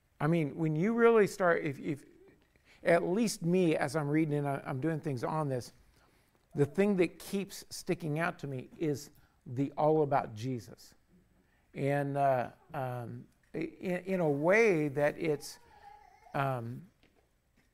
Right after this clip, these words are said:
it's affected me in this, because one of the things that I, I've told you that my goal, a lot of the stuff I'm ministering on now, and my goal is that people be rapture ready. Now, as we talk about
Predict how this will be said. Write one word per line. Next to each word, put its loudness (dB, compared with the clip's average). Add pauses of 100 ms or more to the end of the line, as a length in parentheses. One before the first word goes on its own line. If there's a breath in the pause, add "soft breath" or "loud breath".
(400)
it's -4
affected 4
me -2
in -4
this, -4
because -4
one -2
of -2
the -12
things -4
that 0
I, 2
I've -6
told -2
you -4
that 0
my -2
goal, 0
a -4
lot 0
of 0
the -10
stuff -6
I'm -4
ministering -8
on -8
now, -8 (420 loud breath)
and -6
my -2
goal 4
is -4
that -6
people -4
be -4
rapture -2
ready. 0 (720 soft breath)
Now, 2
as 4
we -2
talk -2
about 6